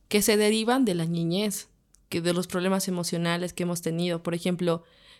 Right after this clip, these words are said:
si un niño va a crecer sin la presencia de sus papás, pues a la larga tal vez sea como lo que decíamos de las parejas, que intenta que siempre esté acá, ¿no?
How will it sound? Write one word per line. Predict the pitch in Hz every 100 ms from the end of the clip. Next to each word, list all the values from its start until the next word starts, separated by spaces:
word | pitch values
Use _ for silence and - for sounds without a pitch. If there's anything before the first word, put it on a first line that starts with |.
| -
si | - 196
un |
niño | 196 214 185
va | 180
a |
crecer | 175 170 - 170 170 - _ _ _
sin | - 190 175 170 170
la | 165 165
presencia | 165 - 185 180
de | 165
sus | 165
papás, | 160 - 160 269 - - _ _ _ _ -
pues | 185
a | 180
la | 175
larga | 175 175 175 170 170
tal | 170
vez | 175 180
sea | 180 170
como | 175 170 156 151 135 151 151 - _ _ _ _ _ _
lo | - 185
que | 185
decíamos | 165 170 190 185
de |
las | 165 -
parejas, | 160 151 160 180
que | 160
intenta | 165 170 170 165
que | 165
siempre | - 170 165
esté | 160 156
acá, | - 165
¿no? | 151 165